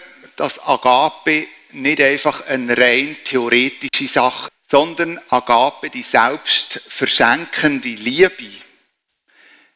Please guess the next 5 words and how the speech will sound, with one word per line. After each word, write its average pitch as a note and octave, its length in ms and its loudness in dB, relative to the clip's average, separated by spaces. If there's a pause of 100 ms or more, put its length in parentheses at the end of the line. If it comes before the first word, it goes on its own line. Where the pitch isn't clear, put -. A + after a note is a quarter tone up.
(260)
ist C3 160 -4
in A#2+ 100 -2
Gottes - 580 -4
Handeln B2+ 580 -2 (1000)
erfahrbar C#3 1000 0